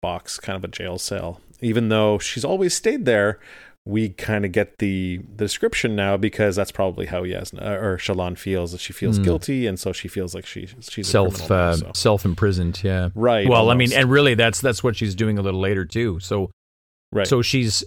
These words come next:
Speaker 2: so she's been drawing dozens of images, um, since the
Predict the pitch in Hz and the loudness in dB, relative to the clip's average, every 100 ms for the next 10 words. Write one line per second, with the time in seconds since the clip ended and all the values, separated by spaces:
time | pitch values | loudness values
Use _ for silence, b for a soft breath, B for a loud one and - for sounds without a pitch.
0 | - - 120 104 110 117 104 135 123 101 | -8 0 0 0 0 0 2 2 2 2
1 | 131 143 147 120 110 110 101 101 95 - | 2 4 2 2 2 2 2 0 0 -4
2 | - 110 101 95 90 87 - - - 110 | -4 -2 0 0 -2 -4 -8 -12 -4 -2
3 | 104 - 107 92 | -2 -2 -2 -2